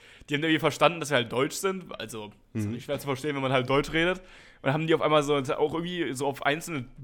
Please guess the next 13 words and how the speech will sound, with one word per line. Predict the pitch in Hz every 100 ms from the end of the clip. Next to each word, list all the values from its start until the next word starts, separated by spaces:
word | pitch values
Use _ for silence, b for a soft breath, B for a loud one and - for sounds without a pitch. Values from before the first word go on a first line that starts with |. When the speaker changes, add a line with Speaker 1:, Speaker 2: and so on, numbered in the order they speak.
| 120
Speaker 1:
Wörter | 131 156 202
auf | 160 -
Deutsch | 151 165
so | -
angelabert. | - 151 175 175 185 208 208 b b b
Und | -
haben | 135
dann |
auf | 131
einmal | 131 139 131
so |
Musik | 123 120 110 139 139
angemacht. | 170 185 190 -